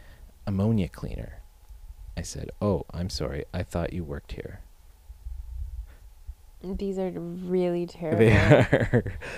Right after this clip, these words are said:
Speaker 2: The one that
Speaker 1: I,
Speaker 2: I said was
Speaker 1: y-,
Speaker 2: actually
Speaker 1: it was
Speaker 2: funny.
Speaker 1: good. I know. "People with a cold.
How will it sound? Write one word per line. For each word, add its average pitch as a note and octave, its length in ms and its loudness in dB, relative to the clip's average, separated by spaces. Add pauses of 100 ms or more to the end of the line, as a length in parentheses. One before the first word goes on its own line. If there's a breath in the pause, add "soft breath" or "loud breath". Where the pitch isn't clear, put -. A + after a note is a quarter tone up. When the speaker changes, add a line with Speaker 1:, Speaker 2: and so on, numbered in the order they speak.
(340 loud breath)
Speaker 2:
The G#3 140 4
one A#3+ 300 6
that C4 160 4
Speaker 1:
I, A3+ 240 10
Speaker 2:
I C4 40 0
said F#3+ 240 2
was F#3 200 2
Speaker 1:
y-, F3 120 2
Speaker 2:
actually A3 260 4
Speaker 1:
it - 40 6
was A2+ 220 6
Speaker 2:
funny. - 540 8
Speaker 1:
good. G2+ 60 2
I A2 60 4
know. C3+ 260 2 (460 soft breath)
"People A#2 260 6
with A2 140 8
a G2 40 4
cold. F2 300 0